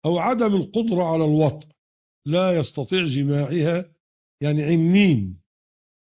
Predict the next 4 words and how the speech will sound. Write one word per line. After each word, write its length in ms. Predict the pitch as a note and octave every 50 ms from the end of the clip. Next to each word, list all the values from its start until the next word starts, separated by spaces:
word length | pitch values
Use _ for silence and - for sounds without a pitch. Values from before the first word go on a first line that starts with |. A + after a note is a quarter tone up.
| _ _ _
ليس 240 | C#3+ E3+ F3+ D#3 -
عنده 360 | D#3 D#3 F3 F3 D3+ D#3 C#3+
انتشار، 520 | C#3 B2 G#2 C#3 B2 - D3+ D3 A#2 F#2+ - - _ _ _ _ _ _ _ _ _ _ _ _ _ _ _ _ _ _ _ _ _ _ _ _ _ -
أو 160 | C4+ D#4 D4